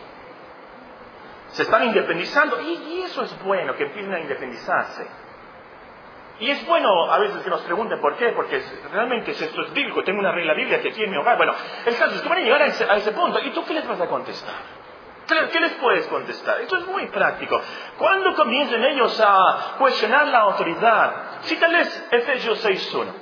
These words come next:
"Hijos, obede-, obedecer en el Señor a vuestros padres, porque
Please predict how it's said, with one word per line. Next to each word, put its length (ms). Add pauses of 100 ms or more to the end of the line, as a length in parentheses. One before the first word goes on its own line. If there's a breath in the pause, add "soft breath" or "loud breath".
(680 loud breath)
"Hijos, 960
obede-, 500 (160)
obedecer 800
en 120
el 100
Señor 360
a 40
vuestros 300
padres, 380 (480 loud breath)
porque 320